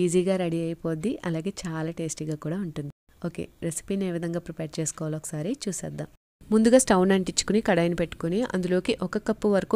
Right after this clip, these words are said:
బొంబాయి రవ్వని యాడ్ చేసుకోవాలి. ఇప్పుడు స్టవ్ని లో ఫ్లేమ్లో పెట్టుకుని, ఈ బొంబాయి రవ్వని అటు ఇటు తిప్పుతూ మంచి వాసన వచ్చే వరకు వేయించాలి. ఈ విధంగా చక్కగా వేగిన రవ్వని ఒక ప్లేట్లోకి పక్కకి తీసేసేయాలి. తర్వాత అదే కడాయిలోకి ఒక టేబుల్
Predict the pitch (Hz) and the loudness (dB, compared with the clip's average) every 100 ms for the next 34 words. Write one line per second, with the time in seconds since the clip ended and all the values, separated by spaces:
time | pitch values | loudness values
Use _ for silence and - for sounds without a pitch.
0 | 208 175 170 175 165 170 170 156 165 - | 4 4 2 2 0 0 -2 -2 -2 -2
1 | 160 156 156 170 294 - - 196 - 220 | -4 -4 -2 -2 -2 -4 -8 -4 2 2
2 | 302 - 202 202 240 208 175 190 214 202 | 2 -2 0 2 2 2 2 2 0 0
3 | 185 175 170 156 - 160 208 - 202 220 | 0 0 0 -2 -2 -2 -2 -2 -2 0
4 | 180 175 180 175 160 165 208 - 170 190 | 0 0 0 0 0 -2 -2 -4 -4 -2
5 | 196 175 170 165 156 160 202 220 175 175 | -2 0 -4 -4 -6 -4 -2 -2 -2 -2
6 | 175 202 165 165 180 160 - 160 160 156 | -4 -2 -2 -2 -4 -6 -4 -4 -4 -2
7 | 214 190 165 156 156 151 190 349 - - | 0 0 -2 -4 -4 -2 -2 -4 -8 0
8 | 220 214 196 196 247 330 - - - 190 | 2 2 2 2 2 0 -6 -8 -4 -2
9 | 180 170 175 190 202 175 165 160 170 247 | 0 0 0 2 0 -2 -4 -2 -2 -2
10 | 370 - - 190 208 202 180 170 175 170 | -4 -12 -14 -2 -2 0 -2 -2 -4 -4
11 | 240 214 - 175 175 165 170 165 156 156 | -4 -4 -4 -6 -8 -6 -6 -4 -4 -4
12 | 185 311 - - 208 220 254 - 175 170 | -6 -6 -10 -4 -2 0 -2 -2 -4 -2
13 | 208 - 196 185 170 160 - 240 196 196 | -2 0 0 0 0 -2 0 0 0 0
14 | 277 403 - - - 185 196 | 0 -2 -12 -6 0 2 2